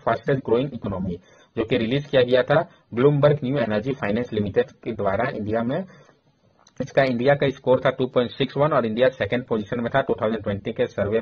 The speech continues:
पे। ये जो सर्वे है उसमें टॉप किया गया है चिली के द्वारा, जिसका स्कोर टू पॉइंट एट फ़ाइव था, इंडिया सेकंड पोजीशन पे था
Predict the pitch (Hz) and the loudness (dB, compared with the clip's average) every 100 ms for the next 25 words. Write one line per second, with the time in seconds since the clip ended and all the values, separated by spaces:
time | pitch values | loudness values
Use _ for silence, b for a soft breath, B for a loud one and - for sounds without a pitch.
0 | - 147 190 B B - 117 135 139 - | 0 -2 -2 B B -4 -2 0 0 0
1 | 117 127 135 131 123 123 117 123 - 120 | 0 2 2 0 -2 2 4 4 2 0
2 | 123 127 123 110 107 117 123 113 110 135 | 2 2 0 -4 -4 -2 0 2 2 0
3 | 185 B B _ - 117 - 113 - 120 | -2 B B _ -16 -14 0 0 2 0
4 | 113 120 117 110 113 - 117 113 139 151 | 0 -2 -4 -2 -4 -2 -2 -2 -4 -4
5 | 110 104 117 113 101 117 117 113 104 117 | -6 -2 0 0 -2 -4 -4 -4 -4 -6
6 | 107 - 139 | -6 -2 -2